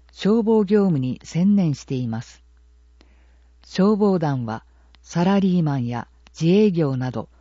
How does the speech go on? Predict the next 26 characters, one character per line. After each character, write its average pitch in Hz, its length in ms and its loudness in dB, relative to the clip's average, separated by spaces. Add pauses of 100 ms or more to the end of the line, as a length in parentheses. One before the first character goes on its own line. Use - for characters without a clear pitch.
(240)
そ 170 220 -2
れ 220 100 2
ぞ 220 160 0
れ 185 100 2
の 131 120 -2
仕 - 160 -12
事 180 340 -2
を 170 60 0
持 175 100 0
っ 196 40 -4
て - 220 -8
い 139 120 -4
る 123 260 -8
消 185 300 -2
防 196 240 0
団 160 240 0
員 120 240 -4
が 110 160 -10 (580)
火 - 140 -8
災 180 340 -2
や 151 180 -4 (140)
災 185 320 -2
害 196 220 0
の 180 100 0
際 160 300 -4
に 120 180 -6